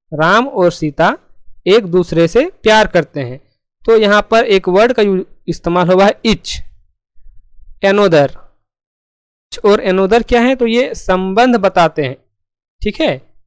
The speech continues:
इस तरह के जो वर्ड होते हैं उसे हम कहते हैं रिलेटिव प्रोनाउन।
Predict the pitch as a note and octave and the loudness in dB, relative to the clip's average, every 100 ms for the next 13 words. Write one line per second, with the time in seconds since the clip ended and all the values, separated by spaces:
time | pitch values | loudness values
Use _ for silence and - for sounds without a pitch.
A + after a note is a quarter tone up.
0 | _ F#4 C4+ G#3+ - G#3+ G#3 A3+ A3 A3 | _ -10 -6 -4 0 0 2 4 4 4
1 | A3+ E3 G3 G3+ G3+ F#3 G3 G3+ G3 G3+ | 0 0 4 4 2 2 2 4 0 0
2 | G#3 F#3 G3+ G3 G3 E3 E3 F3+ A3 F4+ | 0 0 0 0 -2 -2 0 0 0 -4
3 | - - _ _ - D#3+ F3 E3+ C4+ - | -10 -20 _ _ -4 0 2 2 0 -2
4 | - - F3 D#3 C#3 B2+ | -6 -2 2 2 0 -4